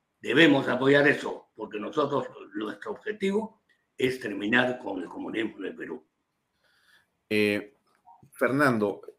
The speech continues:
Speaker 2: eh, hay personas que piensan que Dina Boluarte puede tener un cambio brusco de discurso o tiene un doble discurso. ¿Tú cómo la ves?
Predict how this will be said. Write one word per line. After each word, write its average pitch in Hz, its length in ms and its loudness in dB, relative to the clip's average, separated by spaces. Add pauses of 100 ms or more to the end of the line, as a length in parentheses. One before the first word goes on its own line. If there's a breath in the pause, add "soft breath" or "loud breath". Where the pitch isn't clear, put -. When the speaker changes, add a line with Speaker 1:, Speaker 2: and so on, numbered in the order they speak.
Speaker 2:
eh, 104 460 0
hay 151 160 6
personas 127 680 0
que - 520 -4
piensan 113 680 0
que 85 540 -4
Dina 123 340 2
Boluarte 104 460 4
puede 120 400 4
tener 110 420 0
un 127 180 2
cambio 123 300 6
brusco 139 360 2
de 95 60 4
discurso 104 560 0
o 107 200 2
tiene 135 440 2
un 120 360 2
doble 151 300 10
discurso. 90 600 -8 (420 soft breath)
¿Tú 151 100 0
cómo 165 220 4
la 151 100 10
ves? - 340 4